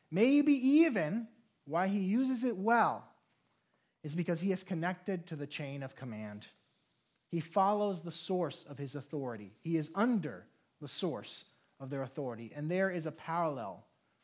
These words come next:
for spiritual authority here. We don't get it, spiritual authority, with a title. We don't get it with people willing to do what we ask.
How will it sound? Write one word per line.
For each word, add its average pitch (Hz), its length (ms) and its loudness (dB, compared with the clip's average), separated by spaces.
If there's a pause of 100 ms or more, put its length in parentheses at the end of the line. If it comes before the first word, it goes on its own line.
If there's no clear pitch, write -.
for 147 100 -10
spiritual 160 640 -4
authority 120 460 -8
here. 107 380 -10 (1400)
We 160 100 2
don't 240 240 4
get 220 200 4
it, 104 180 -8 (200)
spiritual 151 440 -6
authority, 135 400 -6
with 147 160 -4
a 139 60 -6
title. 117 400 -6 (1300)
We 185 140 4
don't 254 220 6
get 240 200 6
it 165 180 -2
with 156 180 -6
people 208 260 0
willing 202 420 4
to 196 100 -2
do 170 280 2
what 156 200 -2
we 151 180 -2
ask. 120 360 -8